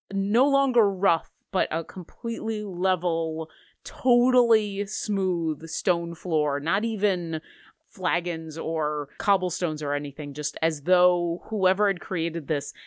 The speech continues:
had just sanded the stone down to a, a fine sheen.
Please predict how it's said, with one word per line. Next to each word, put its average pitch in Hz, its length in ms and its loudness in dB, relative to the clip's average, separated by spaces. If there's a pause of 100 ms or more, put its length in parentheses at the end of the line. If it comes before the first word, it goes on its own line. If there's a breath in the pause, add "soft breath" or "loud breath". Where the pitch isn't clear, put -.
had 165 180 0
just 156 180 -2
sanded 196 880 2
the 175 140 -4
stone 160 640 -4 (140)
down 151 500 -4
to 143 680 -4 (160)
a, 151 200 0 (100)
a 139 100 -4
fine 185 680 -6
sheen. 143 720 -8